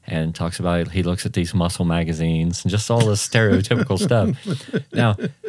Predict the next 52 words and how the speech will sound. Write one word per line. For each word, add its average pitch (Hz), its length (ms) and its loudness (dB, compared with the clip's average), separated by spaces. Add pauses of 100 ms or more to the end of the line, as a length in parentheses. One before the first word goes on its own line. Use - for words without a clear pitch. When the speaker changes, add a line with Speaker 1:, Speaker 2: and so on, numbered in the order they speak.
(140)
Speaker 1:
now 101 100 4
he 131 160 6
wrote 160 280 2
this 107 260 2
in 90 80 0
the 90 80 0
nineties, 107 420 2
and 107 120 2
he's 113 180 2
still 110 220 2
playing 120 320 2
this 92 120 0
stuff 92 180 -4
'cause 104 200 0
it's, 101 240 -2 (480)
they're 120 180 4
not 202 180 2
really 143 220 0
parody 131 420 2
songs. 120 400 0 (160)
Some 147 200 -2
of 110 120 2
'em 90 80 -2
are, 90 160 0
but 87 140 -4
they're 87 140 0
fu-, - 320 -6
they're 90 140 0
funny. 85 520 -4 (200)
You 90 180 -2
know, 80 180 -2
they're, 95 380 0
they're 87 320 -2
all 107 180 2
tongue 101 240 0
in 82 120 -2
cheek. 80 320 -4 (600)
And, 85 300 -4
uh, 80 200 -8 (300)
he 117 220 0
said, 110 540 -2
he 110 100 0
said 98 420 -2 (220)
at 95 120 0
his 95 120 -2
concert, 110 480 -2
he's 85 160 -8
like, 76 180 -4
"I 92 100 2
don't 98 200 2
get - 220 -2
politi-," 95 440 0